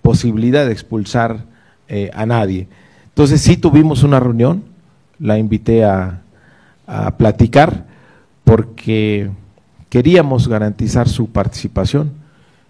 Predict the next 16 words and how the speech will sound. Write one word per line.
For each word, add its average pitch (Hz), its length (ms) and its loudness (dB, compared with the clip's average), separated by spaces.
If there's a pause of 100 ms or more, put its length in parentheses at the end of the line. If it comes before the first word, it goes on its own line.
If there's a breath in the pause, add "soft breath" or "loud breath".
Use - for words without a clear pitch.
(180)
en 101 260 -4
el 92 460 -2
movimiento, 131 640 2 (800 soft breath)
y 113 220 4
ese 117 200 4
mismo 131 360 0
día, 123 260 2
pues, 123 120 -4
nos 107 200 -6
encontramos 107 840 -6 (640 soft breath)
con 110 180 -4
una 123 180 2
entrevista 120 800 0 (320)
que, 107 300 -4
pues, 104 240 -6
nosotros 117 680 -6